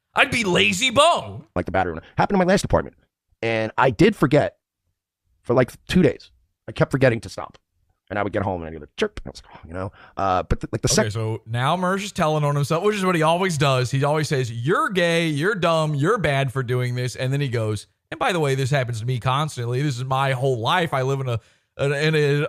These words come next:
Speaker 1: unending, uh, downward spiral hellscape of my own making. But anyway, you're gay and bad."
Speaker 2: Second day that I forgot, I was like, "Fuck this." I got back in my car. I drove right to the store and I got the fucking
Speaker 1: And, but I fi-, he fixed it.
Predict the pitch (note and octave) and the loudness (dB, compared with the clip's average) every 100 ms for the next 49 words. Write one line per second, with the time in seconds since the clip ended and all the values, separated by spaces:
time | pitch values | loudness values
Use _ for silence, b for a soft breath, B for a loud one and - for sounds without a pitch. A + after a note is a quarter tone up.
0 | - F3 G3 E3 F3+ E3+ D#3+ D#3 D3+ C#3+ | 2 2 2 0 2 2 2 2 0 2
1 | C3+ C3+ C3+ - D3 E3 E3+ D#3 D3 - | 2 0 0 2 2 2 2 0 -2 -6
2 | - - C#3+ D#3 D#3+ D#3 C#3 C3 B2+ D3+ | -10 -4 0 0 0 0 -2 -2 -2 0
3 | E3+ E3 - D#3+ C#3+ C#3+ C3+ C#3 C#3 C#3+ | 0 -2 -4 -2 0 0 0 0 2 2
4 | D3+ C3+ C#3+ A#3+ - D3 E3 - _ _ | 2 2 0 0 -2 -4 -4 -10 _ _
5 | _ _ _ - C#4 C4 B3+ D3+ A3 D#4 | _ _ _ -2 0 -2 -2 -2 -2 -2
6 | D#3+ A#2 G#2+ A2 G#2 A2 C#3+ _ _ _ | -2 -2 -2 -4 -2 -2 -4 _ _ _
7 | _ _ - G#3+ D3 G3 G#2+ - - _ | _ _ -4 -2 2 2 2 -4 -14 _
8 | _ B2+ B2 A2 F3+ C3+ - _ _ G#2+ | _ -4 -2 0 0 -2 -6 _ _ -6
9 | G#2+ G#2 - C#3+ A#2 G#2+ - F2+ - A#2 | -4 -2 0 0 0 -2 0 0 2 2
10 | C3+ - G#2 F#2 D2 F#2 G#2+ G#2+ - F2+ | 2 0 -2 -2 -2 -2 -4 -8 -10 -8
11 | E2 D#2+ D#2 C#2+ - - D3 C#3 D#3 E3+ | -6 -4 -4 -6 -8 -4 -2 0 0 -2
12 | C#3 D3+ D3+ B2 D3 C3+ A3+ G#3 E3 C#3+ | 0 2 0 0 -2 0 -2 -2 0 -2
13 | - F2+ | -4 -10